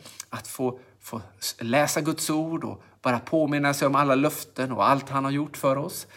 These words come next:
Att få umgås med, med, med, med Jesus, umgås med, med honom och få tillbe och lovsjunga honom.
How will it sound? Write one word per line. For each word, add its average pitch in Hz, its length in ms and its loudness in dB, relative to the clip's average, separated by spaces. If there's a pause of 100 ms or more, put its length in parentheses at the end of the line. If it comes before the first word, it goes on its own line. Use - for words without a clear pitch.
(320)
Att 135 200 -4
få - 240 -4
umgås 180 680 6
med, 127 280 4 (400)
med, 110 400 -2
med, 110 360 -2
med 117 180 2
Jesus, - 560 -2
umgås 156 540 4
med, 113 360 2
med 113 100 0
honom 113 440 0 (280)
och 107 80 -12
få 117 80 -4
tillbe 117 560 -2
och 113 100 -2
lovsjunga 110 460 -4
honom. 107 460 -12